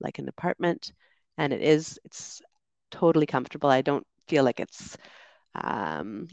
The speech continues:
limiting in any way, uh, for, for how we want to live. So yeah, that's it for today. Um, I hope you've learned a little bit and maybe I've inspired you to go and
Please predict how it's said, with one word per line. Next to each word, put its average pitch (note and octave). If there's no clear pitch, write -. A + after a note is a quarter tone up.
limiting C#3+
in C3+
any C#3+
way, C#3+
uh, C#3
for, C#3+
for -
how C#3+
we D3+
want C#3
to -
live. C#3+
So -
yeah, F#4
that's -
it C#4+
for -
today. F#3+
Um, D#3
I E3
hope D#3+
you've E3+
learned D#3
a D3+
little D#3
bit -
and D3
maybe D#3+
I've D3+
inspired C#3+
you D#3
to -
go C#3
and D3